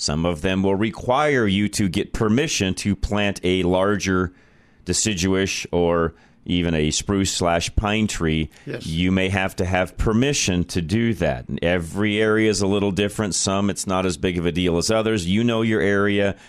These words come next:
Speaker 1: but double check that. The last thing you wanna do is put something in that you then have to take back out.
Speaker 2: Yeah, and especially if you have to cut the tree down,
Speaker 1: Yeah,
Speaker 2: it's
Speaker 1: we don't wanna
Speaker 2: not
Speaker 1: do
Speaker 2: cheap.
Speaker 1: that. Yeah, and, well, and we don't wanna do that. We, we, I,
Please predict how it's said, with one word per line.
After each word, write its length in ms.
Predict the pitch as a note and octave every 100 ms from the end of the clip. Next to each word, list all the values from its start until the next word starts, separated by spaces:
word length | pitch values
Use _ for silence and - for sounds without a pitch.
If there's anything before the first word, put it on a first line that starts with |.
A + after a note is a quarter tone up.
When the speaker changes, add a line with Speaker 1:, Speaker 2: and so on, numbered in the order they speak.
| - -
Speaker 1:
but 200 | E2+ C#2+
double 240 | F#2+ F#2
check 320 | F2+ A2 F#2+
that. 240 | - F#2 F2+
The 80 | E2
last 260 | F#2 F#2+
thing 140 | G2 F#2
you 120 | F2+
wanna 200 | F2 D#2+
do 100 | F2
is 100 | E2+
put 200 | - -
something 340 | F2+ - E2+
in 160 | E2+ E2+
that 80 | C#2+
you 160 | E2+
then 200 | D#2+ E2
have 220 | D#2+ D#2+ -
to 180 | D#2+
take 400 | D#2 - C#2+ -
back 260 | D#2+ C#2 C#2+ -
out. 400 | G2+ C#2 - - - _ _ _ _ _
Speaker 2:
Yeah, 220 | C4+ F3+ A#2+ - B3
and 160 | G#3+ E3
especially 480 | C3+ - F3 G3 E3+
if 100 | E3
you 60 |
have 100 | D#3
to 80 | -
cut 240 | - D#3 -
the 80 |
tree 280 | - - C3+
down, 400 | A2+ C3 C3+ E3
Speaker 1:
Yeah, 120 | F3+
Speaker 2:
it's 80 | E2+
Speaker 1:
we 60 | F2+
don't 100 | F2+
wanna 80 | -
Speaker 2:
not 80 |
Speaker 1:
do 60 | D#2
Speaker 2:
cheap. 100 | D#2
Speaker 1:
that. 140 | - -
Yeah, 160 | F2+ E2
and, 100 | F#2+
well, 200 | G2+ F#2+
and 80 | F#2+
we 100 | F#2+
don't 100 | E2+
wanna 160 | D2+
do 160 | C#2+ C2+
that. 180 | B1 A#1
We, 240 | E2+ E2+
we, 360 | D2 F2+ F2+ D2+ - - -
I, 360 | E2 F2+ F2